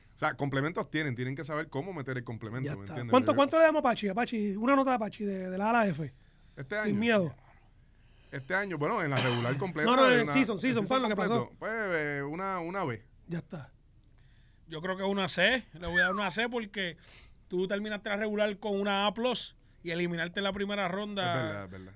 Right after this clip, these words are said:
Speaker 1: Yo
Speaker 3: ¿sabes?
Speaker 1: digo,
Speaker 3: Como
Speaker 1: ok.
Speaker 3: que le das un cien por ciento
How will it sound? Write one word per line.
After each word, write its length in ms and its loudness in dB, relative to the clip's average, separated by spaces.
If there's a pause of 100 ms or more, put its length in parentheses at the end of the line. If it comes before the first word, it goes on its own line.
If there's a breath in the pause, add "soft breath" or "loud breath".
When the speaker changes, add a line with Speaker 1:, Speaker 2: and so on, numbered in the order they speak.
Speaker 1:
Yo 80 -12
Speaker 3:
¿sabes? 260 2
Speaker 1:
digo, 140 -2
Speaker 3:
Como 160 -4
Speaker 1:
ok. 40 -6
Speaker 3:
que 180 -2
le 100 -2
das 120 0
un 100 -4
cien 220 -4
por 200 -6
ciento 760 -4